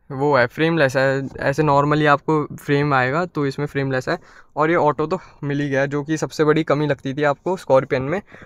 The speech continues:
और बाकी भाई वेंटिलेटेड सीट्स का ऑप्शन आ चुका है इसमें। तो अगर मैं वेंट्स पे जाऊँ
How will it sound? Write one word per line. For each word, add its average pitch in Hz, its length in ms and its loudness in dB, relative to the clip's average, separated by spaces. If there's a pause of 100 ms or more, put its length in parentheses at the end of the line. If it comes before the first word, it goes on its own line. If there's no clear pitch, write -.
(160)
और 185 200 8
बाकी 170 340 6
भाई 170 200 6
वेंटिलेटेड 160 640 2
सीट्स 151 300 -4
का - 100 2
ऑप्शन 139 280 0
आ 131 100 2
चुका 131 220 -2
है 131 60 6
इसमें। 156 300 -2 (920)
तो 135 100 6
अगर 135 120 4
मैं 143 140 0
वेंट्स 135 280 0
पे 151 120 0
जाऊँ 139 240 0